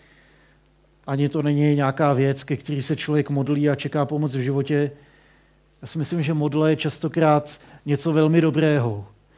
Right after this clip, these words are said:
Modly jsou velmi dobré věci, ze kterých ale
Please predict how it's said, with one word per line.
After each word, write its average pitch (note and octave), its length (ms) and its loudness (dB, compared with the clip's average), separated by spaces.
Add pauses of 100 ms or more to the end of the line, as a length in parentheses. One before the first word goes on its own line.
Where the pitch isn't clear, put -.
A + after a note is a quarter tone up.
(160)
Modly C#3+ 260 0
jsou E3+ 160 0
velmi D#3+ 280 2
dobré F3 240 0
věci, C#3 580 -2 (520)
ze C3+ 200 -2
kterých C#3 760 -4 (300)
ale C3 400 -2